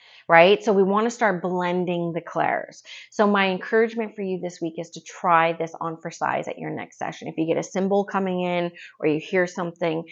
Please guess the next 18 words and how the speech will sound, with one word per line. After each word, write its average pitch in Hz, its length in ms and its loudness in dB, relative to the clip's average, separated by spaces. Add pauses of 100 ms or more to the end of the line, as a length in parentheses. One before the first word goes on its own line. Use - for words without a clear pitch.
(180)
just 196 160 -4
get 214 140 6
used 190 520 -2
to 180 60 -12
prompting 185 500 -4
yourself 165 460 -8
in 156 140 -12
session, 156 340 -8
getting 160 240 -4 (160)
curious 185 460 0
about 151 320 -4
that 135 220 0 (280)
and 180 140 0
allowing 175 400 2
that 156 140 -6
piece - 200 -12
of 147 80 -10
information - 800 -12